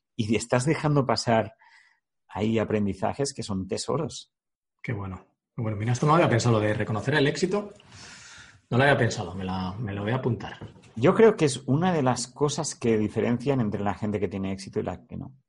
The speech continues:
Speaker 2: Vale.
Speaker 1: Ah, creo que es una cosa que si tú de verdad sabes reconocer el éxito, es como, es como si te guiara el camino, el éxito, ¿sabes? Entonces, imagínate que tú no sabes ver
Speaker 2: Sí.
Speaker 1: el camino. O sea,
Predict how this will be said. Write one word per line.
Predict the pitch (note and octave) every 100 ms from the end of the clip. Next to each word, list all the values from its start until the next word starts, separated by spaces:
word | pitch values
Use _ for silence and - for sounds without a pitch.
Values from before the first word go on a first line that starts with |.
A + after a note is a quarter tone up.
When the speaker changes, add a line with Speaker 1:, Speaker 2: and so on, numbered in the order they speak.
| -
Speaker 2:
Vale. | D3+ A2 F#2+ - -
Speaker 1:
Ah, | G#2 G2+ G2+
creo | A2+ C3
que | C#3+
es |
una | C3+ C3
cosa | C3 C3+ C#3
que | B2+ A#2 A2 G2+ G2 - - - _ _ _ _ _ -
si | - - B2+ - -
tú | F3 A3 -
de | A#2 A#2
verdad | A2+ A2+ C#3+ A#2 -
sabes | - - D3+ F#3+
reconocer | D3 C3 A#2 A#2 G#2+
el | F#3+
éxito, | - C3+ F3+
es | D3+
como, | - G#3 G3 D3+ -
es | C3
como | - F3+
si | - C3+
te | C3 B2
guiara | G#2 G#2+ C#3+ G3+ B2+
el | F2+
camino, | - F2+ F#2 F#2 F2
el | D#2+ F2+
éxito, | E2+ - F2 F#2 F#2 _ _
¿sabes? | - A2 D#3
Entonces, | B2+ B2+ C#3+ C3 A#2
imagínate | B2 B2+ E3+ G3+ G3+ G3
que | C#3
tú | D#3+ E3+
no | A#2+ D#3+
sabes | G#3+ G#3+ F3 C#3+ A2+
ver | C#3 A#3+ A#3+ _ _ _
Speaker 2:
Sí. | -
Speaker 1:
el | B2 B2+
camino. | B2+ G#2+ F3+ A#2 E2 -
O |
sea, | - A#2+